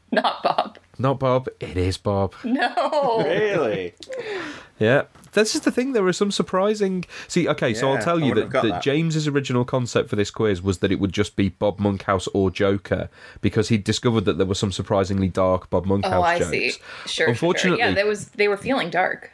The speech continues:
Speaker 2: Yeah,
Speaker 1: to
Speaker 2: you
Speaker 1: me.
Speaker 2: can't actually. The Joker doesn't actually tell jokes very often, so I couldn't find enough actual jokes by the
Speaker 1: No.
Speaker 2: Joker. Anyway, just for the last one, just to round it off, Joe, see if you can get a, a four one scoreline.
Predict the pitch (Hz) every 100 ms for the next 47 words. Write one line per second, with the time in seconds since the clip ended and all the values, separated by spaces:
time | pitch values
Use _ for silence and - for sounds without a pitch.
0 | - 135 139 123 139 156 165 160 160 143
1 | 131 139 165 170 160 147 - - 127 -
2 | - 117 113 107 101 123 127 - 90 87
3 | 82 - 87 95 95 117 87 107 104 95
4 | 90 87 87 - 90 85 90 - - 87
5 | 82 87 85 - - - - - 135 117
6 | 110 143 208 143 113 101 - 98 107 -
7 | 101 95 92 - 92 - - 95 95 120
8 | 104 101 95 98 95 92 98 143 147 113
9 | 104 95 - - 101 90 90